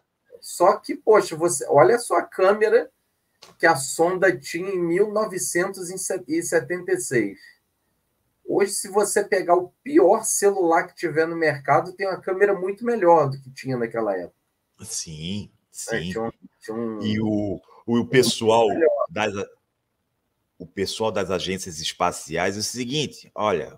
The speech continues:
Speaker 2: vão botar isso aí, isso aí vai dar um, vai dar um, assim, ó, mas vai movimentar, assim, as notícias, né? Vai trair curiosidade até do, da, da ufologia.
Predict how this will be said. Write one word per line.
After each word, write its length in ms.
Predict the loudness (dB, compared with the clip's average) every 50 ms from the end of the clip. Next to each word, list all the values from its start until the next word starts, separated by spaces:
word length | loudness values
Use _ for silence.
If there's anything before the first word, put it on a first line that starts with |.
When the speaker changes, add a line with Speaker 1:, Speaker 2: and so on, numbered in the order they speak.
| -20 _ _
Speaker 2:
vão 180 | -6 -6 -4
botar 420 | 0 0 0 0 0 -2 -2 -2 -2
isso 280 | -2 -4 -6 -10 -8
aí, 240 | -8 -6 -4 -4 -6
isso 200 | -6 -6 -4 -2
aí 140 | -2 -2 -2
vai 160 | -2 -4 -4
dar 180 | -2 -2 -2 -2
um, 340 | -2 -4 -6 -6 -8 -10 -14 _ _ _ _ _ _ _ _ _ _ _
vai 240 | _ -6 -6 -6 -6
dar 220 | -6 -6 -6 -4 -4
um, 360 | -6 -8 -10 -10 -12 -14 -16 _ _ _ _ _ _ _ _ _ _ _ _ _ _ _
assim, 340 | _ -16 -14 -14 -12 -10 -10 -10
ó, 60 | -8
mas 220 | -4 -4 -4 -4 -4 -12 -16 -20 -20 -20 -20 -20 -20 -20 _ _ _ _ _ _ _ _ -20 -20 _ _ _ _ _ -18 -8
vai 220 | 0 2 2 2
movimentar, 920 | 4 2 0 0 0 0 -2 -2 -2 0 0 2 2 2 0 -2 -6 -12 _ _ _ _ _ _ _ _ _ _ _ _
assim, 340 | -12 -12 -12 -10 -10 -6 -6
as 100 | -6 -4
notícias, 840 | -4 -6 -8 -8 _ -6 -6 -6 -6 -6 -8 -10 -10 -10 -10 -10 -10
né? 320 | -8 -6 -6 -6 -6 -8 -12 _ _ _
Vai 140 | _ -4 -4
trair 360 | -4 -4 -6 -6 -6 -6 -6
curiosidade 460 | -6 -6 -4 -4 -4 -2 -2 -2 -2 -2
até 200 | -2 0 -2 -2
do, 180 | 0 -2 -2
da, 140 | -2 -2 -2
da 140 | 0 0 0
ufologia. 1000 | 0 0 -2 -4 -4 -2 0 0 0 0 -2 -4 -4 -4 0 2 2 2 2